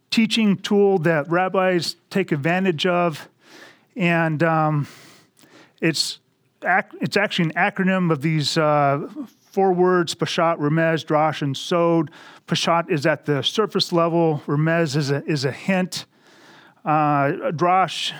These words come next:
s-, means to inquire or seek, and Sod means secret or mystery. So what happens is when Jesus is teaching, the surface level, uh,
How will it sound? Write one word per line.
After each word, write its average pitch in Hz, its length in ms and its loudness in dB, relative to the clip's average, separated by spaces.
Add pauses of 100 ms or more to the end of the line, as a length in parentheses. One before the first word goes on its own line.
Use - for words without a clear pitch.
s-, - 220 -10 (200)
means 175 300 0
to 170 160 2
inquire 180 800 0 (420)
or 160 120 0
seek, 196 600 -2
and 160 160 0
Sod 170 440 0
means 151 260 0
secret 165 580 -2
or 143 120 -2
mystery. 143 640 -4 (580)
So - 140 -4
what 151 100 0
happens 196 480 0
is 147 140 -2
when 151 160 0
Jesus 196 400 -2
is 147 160 -2
teaching, 185 720 0 (380)
the 156 100 -2
surface 233 540 -2
level, 185 500 2 (560)
uh, 151 460 0